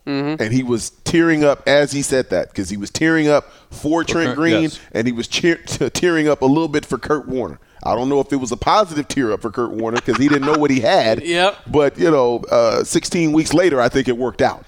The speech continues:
Speaker 1: Mm-hmm.
Speaker 2: And so I, I just always remember that moment where, uh, unknown backup quarterback from Iowa goes on to have a career for the ages. And
Speaker 3: Kurt
Speaker 2: it was all
Speaker 3: Warner.
Speaker 2: by Dick Vermeil.
Speaker 3: Yep.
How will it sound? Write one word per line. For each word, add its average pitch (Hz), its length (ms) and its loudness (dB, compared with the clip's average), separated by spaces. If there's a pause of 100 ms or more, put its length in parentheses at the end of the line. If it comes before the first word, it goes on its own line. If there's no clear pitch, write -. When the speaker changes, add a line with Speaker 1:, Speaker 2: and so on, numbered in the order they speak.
Speaker 1:
Mm-hmm. 135 380 -2
Speaker 2:
And 123 180 4
so 120 540 2
I, 117 200 2
I 127 140 2
just 127 220 -2
always 127 420 2
remember 117 360 0
that 113 180 4
moment 113 400 -2
where, 101 400 0 (680)
uh, - 140 -2 (100)
unknown 139 840 0
backup 127 480 2
quarterback 107 600 0
from 107 160 -2
Iowa 104 500 0 (460)
goes 120 280 -2
on 123 280 0
to 110 120 0
have 113 540 4
a 104 80 -2
career 107 320 -2
for 98 100 -8
the 92 140 -2
ages. 80 340 -6 (720)
And 95 80 -6
Speaker 3:
Kurt 120 100 0
Speaker 2:
it - 40 -4
was 101 100 -4
all 110 200 2
Speaker 3:
Warner. 107 280 4
Speaker 2:
by 92 60 -10 (600)
Dick 98 200 -2
Vermeil. 104 300 -6 (120)
Speaker 3:
Yep. 107 200 -6